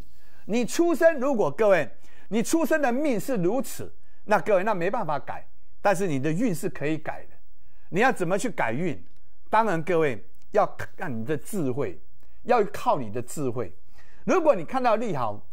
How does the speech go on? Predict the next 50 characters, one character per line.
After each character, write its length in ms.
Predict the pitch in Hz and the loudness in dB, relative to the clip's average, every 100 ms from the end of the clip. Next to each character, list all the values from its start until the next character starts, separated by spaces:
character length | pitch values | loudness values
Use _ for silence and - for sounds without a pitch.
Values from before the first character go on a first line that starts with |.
| - - | -4 -4
我 140 | - 170 | 0 2
在 100 | 220 | 2
电 180 | 226 202 | 2 0
视 140 | 190 | 2
上， 320 | 185 160 95 - - | 2 0 0 -2 0
我 100 | 151 | 0
不 140 | 202 | 2
造 240 | - 233 | 4 4
假、 200 | 127 92 - | 4 -2 -4
不 100 | 147 | -2
作 180 | 208 170 | 0 0
弊、 140 | 147 | 0
不 160 | 127 190 | -2 -4
欺 160 | - | -2
骗、 180 | 180 156 123 - | 0 0 -2 -4
不 80 | 381 | -4
吹 300 | - 180 180 | -2 -2 -2
牛， 200 | 135 98 - - - | -2 -4 -4 -4 -2
而 100 | - | 0
且 120 | 240 151 | 0 0
都 180 | 226 | 2
能 120 | 185 180 | 2 0
够 100 | 202 | 0
印 160 | 233 180 | 0 0
证 180 | 180 143 | 0 0
给 140 | 131 | -2
你 100 | 110 | -2
看， 240 | - 110 85 | -2 -4 -2
那 100 | 180 | -2
各 160 | 165 180 | 0 2
位， 180 | 151 107 - - - | 2 0 -2 -4 0
那 160 | 202 | 0
就 160 | 160 202 | 2 0
是 140 | 196 | 0
成 320 | - - 127 | -2 -2 -2
利 160 | 147 139 | 0 0
好 200 | 98 - | -2 -4
了， 80 | - - - - | -4 -4 -4 -2
你 140 | 160 | -2
就 140 | 151 233 | 0 0
选 260 | - 131 | 0 -2
择 200 | 110 139 | 0 0
我 160 | 143 98 | 0 0
就 120 | 127 113 | -2 -2
好 160 | - | -4
了， 60 | - - - | -4 -4 -4
听 120 | - 175 | -2 -2
得 80 | |
懂 140 | 147 104 | -2 -2
吗？ 160 | 98 | -2